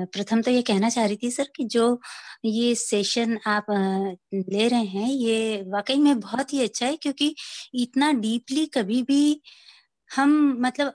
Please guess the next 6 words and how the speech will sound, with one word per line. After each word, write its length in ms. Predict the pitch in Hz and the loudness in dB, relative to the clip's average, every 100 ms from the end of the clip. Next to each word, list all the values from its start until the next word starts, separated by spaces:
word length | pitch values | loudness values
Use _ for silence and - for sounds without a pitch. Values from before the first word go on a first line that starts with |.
| - | -2
अ, 220 | 233 214 | -2 -2
जिंदगी 480 | 196 214 233 262 285 | -2 -2 -2 -2 -2
की 160 | 277 277 | -2 -2
आपाधापी 640 | 214 220 240 254 - 277 | 0 0 0 0 2 4
में 240 | 285 330 - - _ _ _ _ - | 4 4 -2 -20 _ _ _ _ -8
हम 220 | 277 311 | 0 0